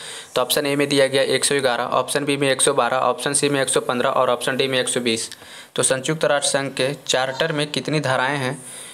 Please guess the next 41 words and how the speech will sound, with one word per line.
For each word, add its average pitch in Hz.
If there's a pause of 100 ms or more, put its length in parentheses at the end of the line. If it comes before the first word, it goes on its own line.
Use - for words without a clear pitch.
(140)
तो 135
जो 135
कि 147
है 151
छब्बीस 151
का 156
जो 147
कि 147
है 147
मेरा 139
बिल्कुल 135
राइट 147
आंसर 143
हो 135
जाएगा, 131
जो 139
कि 131
ऑप्शन 127
ए 143
हो 147
जाएगा। 127 (120)
एक 135
सौ 143
ग्यारह 135
धाराएं, 131
जो 135
कि 135
चार्टर 127
में 139
कितनी 139
धाराएं 135
हैं 147
संयुक्त 143
राष्ट्र 139
में? 175
तो 143
एक 131
सौ 135
ग्यारह 127
धाराएं 127
हैं, 175